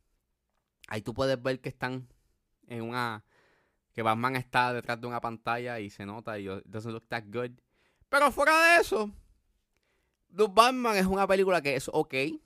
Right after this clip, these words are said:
Eh, tiene buenas cosas, tiene buenas intenciones y me gusta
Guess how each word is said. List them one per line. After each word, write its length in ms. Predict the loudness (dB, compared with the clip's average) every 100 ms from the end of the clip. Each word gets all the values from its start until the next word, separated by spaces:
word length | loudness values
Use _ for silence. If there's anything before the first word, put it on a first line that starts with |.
| _ _ _ _ _ _ _
Eh, 360 | -6 -4 -6 -6
tiene 340 | -6 -6 -8 _ _ _
buenas 400 | -8 -4 -4 -6
cosas, 460 | -8 -8 -8 -14 _
tiene 420 | -10 -8 -6 -6
buenas 340 | -8 -8 -6 -6
intenciones 680 | -8 -10 -12 -10 -10 -8 -8
y 80 |
me 100 | -8
gusta 600 | -8 -10 _ -2 -2 -2